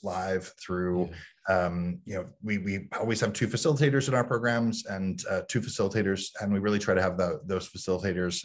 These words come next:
Speaker 1: have different lived experiences.
Speaker 2: Yeah, yeah, yeah.
Speaker 1: Um, so yeah, it's all, all live at this, at this point.
Speaker 2: Yeah. I live in the online world, I guess, but, um, I, I think nothing beats live and in person.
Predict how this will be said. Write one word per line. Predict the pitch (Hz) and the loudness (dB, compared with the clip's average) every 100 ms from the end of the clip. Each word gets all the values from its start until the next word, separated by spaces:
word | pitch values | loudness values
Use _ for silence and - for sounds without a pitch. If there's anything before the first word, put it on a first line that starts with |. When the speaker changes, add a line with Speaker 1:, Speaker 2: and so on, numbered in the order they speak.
| - | -4
Speaker 1:
have | 101 90 | -2 -2
different | 98 104 95 | -2 -2 -2
lived | 90 | -4
experiences. | 85 - 123 127 127 120 120 110 107 - | -6 -6 -2 2 2 4 2 2 -2 -10
Speaker 2:
Yeah, | |
yeah, | - | -16
yeah. | 85 _ | -20 _
Speaker 1:
Um, | 92 92 92 87 90 | -2 0 2 2 0
so | - | 2
yeah, | 135 151 135 | 4 4 2
it's | - | 2
all, | 151 151 143 - | 4 4 0 0
all | 139 | 2
live | 117 110 107 | 4 4 2
at | 110 | -4
this, | 110 107 - | -4 -6 -6
at | 101 | -4
this | 104 - | -4 -4
point. | 90 85 - - | -6 -8 -10 -14
Speaker 2:
Yeah. | 85 85 - | -12 -14 -4
I | 135 | 2
live | 160 147 | 2 2
in | 120 | 4
the | 117 | 4
online | 127 120 113 110 | 4 4 4 4
world, | 117 113 | 4 4
I | 107 | 4
guess, | 117 - | 0 0
but, | 120 113 | 0 0
um, | 110 107 104 101 - - - - - _ _ _ _ - | 0 -2 -4 -10 -14 -20 -20 -20 -20 _ _ _ _ -8
I, | 117 117 113 | -4 0 0
I | |
think | 107 | 2
nothing | 107 110 95 | 2 2 2
beats | 117 120 104 | 2 2 0
live | 92 98 107 | 2 2 0
and | 101 | -4
in | 92 | -4
person. | 107 110 - 101 | 0 0 0 -4